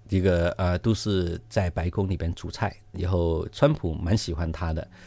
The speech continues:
两个人变成，啊，他变成，啊，这个川普身边的一个，呃，这个，呃，随从，啊，随叫随到。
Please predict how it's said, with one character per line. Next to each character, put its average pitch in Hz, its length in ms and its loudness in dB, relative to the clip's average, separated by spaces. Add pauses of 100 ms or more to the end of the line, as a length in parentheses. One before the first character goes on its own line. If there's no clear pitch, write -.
(200)
两 104 160 6
个 117 140 8
人 101 260 6
变 104 200 6
成， 92 600 2
啊， 87 300 0
他 95 340 2
变 98 180 4
成， 85 380 -2 (200)
啊， 85 220 -4
这 90 160 -4
个 80 400 0 (440)
川 123 180 8
普 85 160 -2
身 104 280 2
边 95 200 2
的 87 160 2
一 95 160 -2
个， 85 320 0 (180)
呃， 85 280 -2
这 - 160 -8
个， 80 380 -2
呃， 85 180 -4
随 95 220 0
从， 85 260 -4 (580)
啊， 90 300 0
随 110 200 4
叫 117 140 8
随 92 180 4
到。 107 220 2